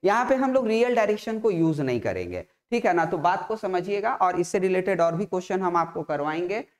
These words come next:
तो ये अभी तक हम आपको दो कॉन्सेप्ट दिए हैं, डिस्टेंस and डायरेक्शन का, ठीक है ना?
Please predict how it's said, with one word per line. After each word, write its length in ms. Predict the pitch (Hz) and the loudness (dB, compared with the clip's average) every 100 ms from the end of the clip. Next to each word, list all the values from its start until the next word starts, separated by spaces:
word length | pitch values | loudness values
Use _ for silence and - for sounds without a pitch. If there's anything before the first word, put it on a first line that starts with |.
| _ 170 | _ 0
तो 80 | |
ये 320 | 170 196 226 220 | 4 4 2 0
अभी 300 | 180 185 220 | 0 0 0
तक 260 | 226 220 - | -2 -4 -2
हम 180 | 185 185 | 0 2
आपको 340 | 185 185 190 | 0 0 0
दो 180 | 156 196 | 2 2
कॉन्सेप्ट 520 | - 185 185 190 180 | 2 0 0 -4 -4
दिए 260 | 156 165 170 | 0 0 0
हैं, 220 | 196 226 - _ - | -2 -6 -10 _ -6
डिस्टेंस 600 | 147 208 - 233 247 247 | -2 -2 -2 0 0 -4
and 320 | - 170 190 | -4 -2 -2
डायरेक्शन 640 | 151 120 107 95 - 90 | 0 -2 -2 -6 -8 -12
का, 180 | 82 78 - _ _ | -10 -12 -14 _ _
ठीक 160 | 214 214 | 0 2
है 100 | |
ना? 120 | 196 | 0